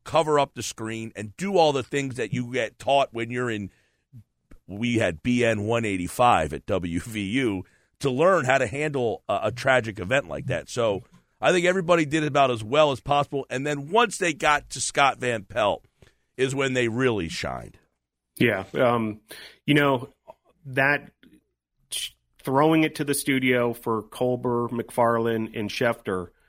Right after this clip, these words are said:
Speaker 2: the, whether the game was gonna resume or not was still, you know, in play. And this was the game broadcast still. You know, it wasn't a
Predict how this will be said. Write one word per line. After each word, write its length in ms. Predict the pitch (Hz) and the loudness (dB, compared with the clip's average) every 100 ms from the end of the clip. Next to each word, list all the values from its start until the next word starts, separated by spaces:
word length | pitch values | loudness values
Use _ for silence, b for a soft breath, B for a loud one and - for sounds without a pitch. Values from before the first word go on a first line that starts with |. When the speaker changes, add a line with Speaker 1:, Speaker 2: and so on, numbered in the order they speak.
| _ _ _ _ | _ _ _ _
Speaker 2:
the, 280 | 120 117 113 - | -2 -2 -6 -12
whether 360 | 135 151 190 | 0 2 2
the 80 | 143 | -2
game 300 | 120 131 143 | -2 -2 -2
was 120 | 117 | -4
gonna 280 | 123 120 104 107 | -6 -6 -6 -10
resume 460 | 120 117 104 160 175 | -10 -8 -2 -2 -2
or 60 | |
not 260 | 101 92 - | -4 -8 -12
was 140 | 104 | -12
still, 440 | - 127 113 95 92 _ _ _ _ _ _ - | -6 -4 -4 -4 -8 _ _ _ _ _ _ -6
you 100 | 107 | -4
know, 200 | 92 92 | -4 -8
in 140 | 95 | -10
play. 420 | - 156 104 - _ _ | 0 0 0 -4 _ _
And 200 | - 113 | -4 0
this 160 | 143 175 | 2 2
was 220 | 165 - | 0 -2
the 100 | 131 | -4
game 680 | 120 117 131 131 127 120 107 - | -4 -2 0 0 -2 -4 -8 -8
broadcast 920 | 113 117 120 - 90 - - - - _ _ | -2 -2 -2 -4 -8 -8 -12 -14 -18 _ _
still. 500 | - - 107 82 78 _ _ _ | -14 -6 -4 -6 -12 _ _ _
You 80 | 110 | -2
know, 160 | 107 117 | 0 0
it 60 | |
wasn't 500 | 117 127 135 123 113 - 113 | 2 2 2 -2 -4 -10 -8
a 520 | 107 104 104 101 | -6 -4 -6 -6